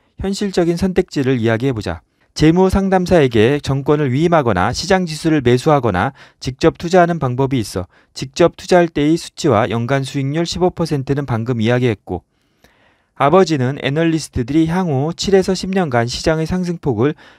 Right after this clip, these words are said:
연평균 일 에서 육 퍼센트 수준으로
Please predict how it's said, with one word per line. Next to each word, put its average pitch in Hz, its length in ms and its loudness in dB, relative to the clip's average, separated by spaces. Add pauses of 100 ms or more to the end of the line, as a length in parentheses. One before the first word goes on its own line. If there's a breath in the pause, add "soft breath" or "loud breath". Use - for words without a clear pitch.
(120 soft breath)
연평균 147 560 0
일 175 140 0
에서 175 340 2
육 120 140 -6
퍼센트 151 600 -2 (260 soft breath)
수준으로 165 500 -2